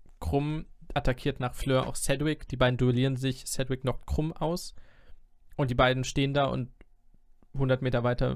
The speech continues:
leuchtet der Pokal. Das war's schon. Dann kommt der letzte große One auf den Pokal, das letzte große Wettrennen.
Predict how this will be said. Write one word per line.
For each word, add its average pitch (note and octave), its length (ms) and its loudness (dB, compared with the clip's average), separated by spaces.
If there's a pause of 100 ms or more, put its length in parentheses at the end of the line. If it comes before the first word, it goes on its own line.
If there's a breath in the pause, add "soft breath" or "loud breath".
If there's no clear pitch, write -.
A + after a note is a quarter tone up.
leuchtet C3+ 320 0
der C3 60 2
Pokal. C#3+ 440 2 (140)
Das - 160 -8
war's B2+ 220 0
schon. F#3 260 -4 (540 soft breath)
Dann D3+ 120 2
kommt E3+ 160 2
der C#3+ 100 4
letzte C#3+ 300 -2
große B2+ 380 2
One C3+ 360 0 (360)
auf B2 220 -6
den C#3+ 140 -2
Pokal, C3+ 420 0
das C#3 160 -4
letzte C3 280 -2
große C3 360 0
Wettrennen. D#3 560 -2